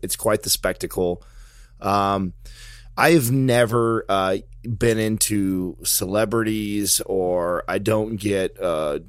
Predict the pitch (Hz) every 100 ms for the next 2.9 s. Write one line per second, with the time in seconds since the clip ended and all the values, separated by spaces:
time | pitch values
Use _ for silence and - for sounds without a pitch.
0 | - 110 104 110 101 95 85 90 85 -
1 | 85 85 92 90 87 80 76 76 - 76
2 | 76 80 85 82 98 92 90 87